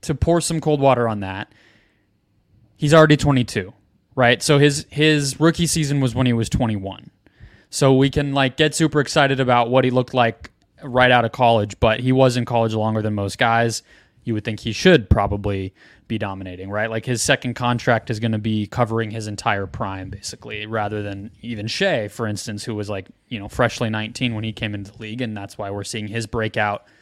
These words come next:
basically now. He's only, like, two and a half years older than Jalen Williams. So that would be the case against it is,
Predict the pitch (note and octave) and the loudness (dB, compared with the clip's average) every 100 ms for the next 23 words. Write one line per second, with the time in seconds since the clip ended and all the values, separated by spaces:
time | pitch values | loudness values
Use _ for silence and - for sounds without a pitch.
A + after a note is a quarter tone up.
0 | _ - A2+ G2+ - A#2 G#2+ B2 A#2 G#2+ | _ -8 -6 -6 -8 -8 0 2 2 -2
1 | G#2+ A2 G#2+ G#2 - - A#2 A2 G#2 G2+ | -6 -8 -4 -6 -4 -2 0 0 -2 -4
2 | G#2+ - G#2+ G#2+ G#2+ A#2+ G#2+ G2 F#2+ F2 | -6 -6 -6 -4 -2 -2 -2 -6 -10 -12
3 | F#2 - - - - - A#2 A2 - - | -16 -18 -20 -18 -8 -4 -2 -4 -10 -20
4 | - - - - _ C#3 D3 E3+ D3+ D3+ | -20 -20 -20 -20 _ 4 6 6 4 4
5 | C#3+ C#3+ C3+ B2 B2 B2+ - D3+ C3 A2+ | 4 0 0 0 -2 -2 0 2 2 0
6 | G#2 - | -4 -8